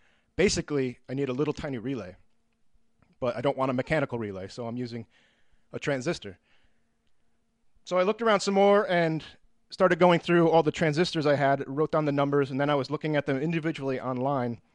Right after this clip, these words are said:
And one that looked like it would be more suitable for this purpose was a two N three nine oh four.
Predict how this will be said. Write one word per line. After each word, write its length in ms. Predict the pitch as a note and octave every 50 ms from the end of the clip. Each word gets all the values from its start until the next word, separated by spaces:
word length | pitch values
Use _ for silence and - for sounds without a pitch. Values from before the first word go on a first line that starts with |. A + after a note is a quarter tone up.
| _ _ _ _ _ _ _ _ _ - -
And 160 | C#3 C#3 C#3
one 220 | D3 E3 G3 G#3+
that 120 | G#3 G3 -
looked 160 | F#3+ F#3 -
like 160 | F#3+ F3 -
it 80 | F3+ D3
would 160 | D3+ C#3 B2+
be 160 | B2 D3+ D3
more 220 | C#3+ D#3 D#3+ E3+ E3
suitable 360 | - - G3+ G3 F#3+ F#3 D#3+
for 140 | - E3+ D3+
this 140 | D3 -
purpose 400 | - - D#3+ D3 - C#3 C3 -
was 180 | C#3+ C3 A#2 -
a 40 | -
two 340 | _ - - - G#3+ A3 F#3
N 300 | F#3 F3+ E3 E3 E3 D#3
three 320 | - - D#3+ D#3+ D#3 D#3 D#3
nine 260 | - D#3+ D#3 D3+ D3+
oh 120 | C#3+ C3+
four. 420 | C3 - - C#3+ B2+ A2+ G2 F#2